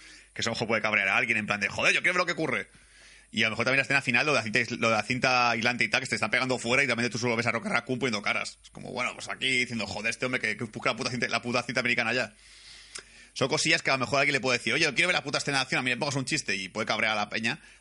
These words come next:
Pero a mí, por ejemplo, no me ha, no me ha molestado. No es como en Thor dos, que cuando el, la, la escena del metro,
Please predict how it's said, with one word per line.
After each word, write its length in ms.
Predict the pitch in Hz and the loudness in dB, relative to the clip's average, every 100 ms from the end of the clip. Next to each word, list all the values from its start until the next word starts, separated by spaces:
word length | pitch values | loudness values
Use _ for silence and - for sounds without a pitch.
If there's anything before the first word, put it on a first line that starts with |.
| - | -4
Pero 100 | 107 | -2
a 20 | |
mí, 60 | 123 | 0
por 100 | 135 | -2
ejemplo, 180 | 139 | -2
no 80 | 147 | -2
me 80 | 127 | 0
ha, 80 | 107 | 0
no 80 | 113 | 0
me 60 | |
ha 20 | |
molestado. 340 | 110 101 - 101 | 0 -2 -2 -2
No 60 | |
es 80 | 117 | -2
como 160 | 151 139 | -2 -2
en 80 | 131 | 0
Thor 180 | 131 | 0
dos, 280 | 117 127 120 | 0 0 -2
que 100 | 110 | -6
cuando 220 | 113 110 110 | -6 -2 -2
el, 300 | 104 101 - | -2 -6 -8
la, 100 | - | -8
la 80 | 107 | -6
escena 220 | - 123 | -2 0
del 80 | 113 | 0
metro, 340 | 107 104 95 | -2 -6 -10